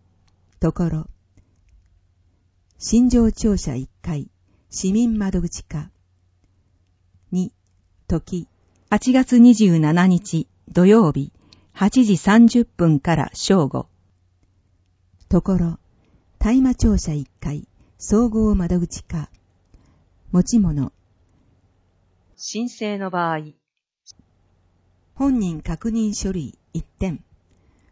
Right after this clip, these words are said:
運転免許証、健康保険証、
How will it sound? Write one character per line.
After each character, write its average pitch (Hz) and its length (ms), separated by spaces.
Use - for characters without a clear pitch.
運 190 120
転 180 200
免 160 280
許 160 140
証、 139 340
健 180 180
康 175 280
保 170 80
険 156 260
証、 143 400